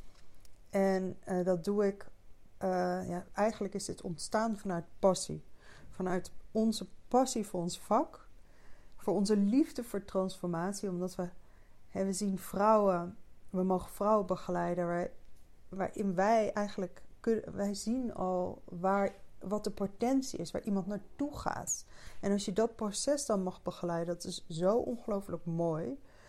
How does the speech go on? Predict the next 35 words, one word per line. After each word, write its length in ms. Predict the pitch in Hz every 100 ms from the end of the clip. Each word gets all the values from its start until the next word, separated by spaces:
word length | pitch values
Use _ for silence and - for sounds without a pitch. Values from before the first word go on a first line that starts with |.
| - - - -
Dus 340 | 208 208 - - -
ja, 280 | - 226 180
en 120 | 202
daar 140 | 196 196
hebben 180 | 208
we 80 | 196
zoveel 340 | 196 214 208 -
passie 400 | 220 240 - 202
voor. 220 | - 202
En 140 | 196 185
we 60 |
hebben 480 | 180 185 185 185 190 - - - - - -
zelf 460 | 175 190 214 -
ook 160 | 196 -
ervaren 640 | 185 170 - 196 202 185
hoe 220 | 185 196
heerlijk 540 | - - 214 240 214 196
het 160 | - -
is 340 | 190 180 - -
als 240 | 196 185
je 80 | 185
gewoon 260 | - 185 180
een 180 | 175 156
dag 400 | 185 180 - - -
volledig 920 | - - 196 196 220 254 247 - - - - -
en 220 | - 196
alleen 560 | 202 180 185 196 208 208
aandacht 520 | 196 208 220 202 - -
aan 160 | 220
jezelf 480 | 208 190 180 202 202
hoeft 220 | 185 -
te 80 | -
besteden 640 | 165 170 - 165 170 170 -
in 160 | 214
een 260 | 202 196